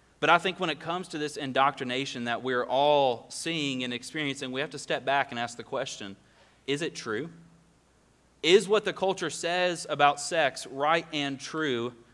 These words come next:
Is it biblical? Or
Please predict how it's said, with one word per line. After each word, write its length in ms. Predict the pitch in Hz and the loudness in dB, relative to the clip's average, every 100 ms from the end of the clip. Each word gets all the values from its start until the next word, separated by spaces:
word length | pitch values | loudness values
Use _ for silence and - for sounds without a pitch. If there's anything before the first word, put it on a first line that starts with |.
| _ _ | _ _
Is 160 | 147 | -2
it 140 | 139 123 | -2 2
biblical? 460 | 139 160 120 - - _ _ _ - _ _ _ _ | 0 2 -4 -6 -20 _ _ _ -20 _ _ _ _
Or 520 | 143 165 139 120 117 | 0 4 4 4 0